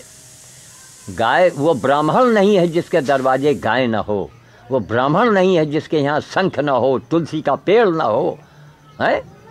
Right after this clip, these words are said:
वो हिंदू नहीं है जिसके यहाँ एक तुलसी का पौधा ना हो। ठीक? खैर, तो यह समझिए कि वो भैया ऐसा झट्टा मारी, क्या भोलेनाथ की कृपा कि वो झट्टे में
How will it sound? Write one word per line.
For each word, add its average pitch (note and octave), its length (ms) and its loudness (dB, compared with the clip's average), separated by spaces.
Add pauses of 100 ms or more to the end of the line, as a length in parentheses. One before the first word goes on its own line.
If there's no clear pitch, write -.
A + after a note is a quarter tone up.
(140)
वो D3 100 2
हिंदू F#3+ 400 2
नहीं E3+ 320 4
है G2+ 220 -2 (280)
जिसके C3+ 240 -4
यहाँ C#3 160 2
एक C#3 160 -2
तुलसी C#3 320 -2
का A#2+ 120 -2
पौधा C3+ 440 0
ना F2+ 120 -8
हो। D#2+ 220 -14 (480)
ठीक? A3 260 0 (480)
खैर, G#2+ 260 0 (1300)
तो F3 100 4
यह E3 160 4
समझिए D3 460 2
कि F#3+ 200 0
वो G3 160 2
भैया B2+ 380 0
ऐसा E3 300 -2
झट्टा C#3 480 -4
मारी, C3 300 0
क्या B2 260 -2
भोलेनाथ A2+ 540 0
की F#3 220 0
कृपा D3 480 0 (840)
कि D3 60 -4
वो D3 140 2
झट्टे E3 600 2
में C#4+ 340 4